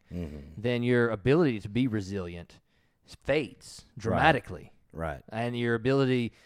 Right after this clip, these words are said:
Speaker 2: uh, but, and I think your resiliency is completely dependent upon your ability to be flexible and adaptable.
Speaker 1: Yeah.
Speaker 2: Right? If you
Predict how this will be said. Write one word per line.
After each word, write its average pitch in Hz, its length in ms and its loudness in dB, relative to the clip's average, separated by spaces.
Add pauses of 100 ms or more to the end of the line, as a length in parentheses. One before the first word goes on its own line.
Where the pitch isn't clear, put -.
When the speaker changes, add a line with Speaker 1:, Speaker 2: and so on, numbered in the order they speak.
(120)
Speaker 2:
uh, 147 80 0
but, 147 140 4
and 147 200 2
I 131 100 2
think 139 260 -2
your 123 100 2
resiliency 123 680 2
is 113 120 -2
completely 123 640 0
dependent 107 480 -4
upon 107 320 -4
your 101 120 -4
ability 95 340 -6
to 90 80 -10
be 87 100 -12
flexible 98 540 -6
and 87 100 -8
adaptable. 123 580 -12 (200)
Speaker 1:
Yeah. 82 220 -2 (120)
Speaker 2:
Right? 113 220 -2
If 92 100 -8
you 117 220 0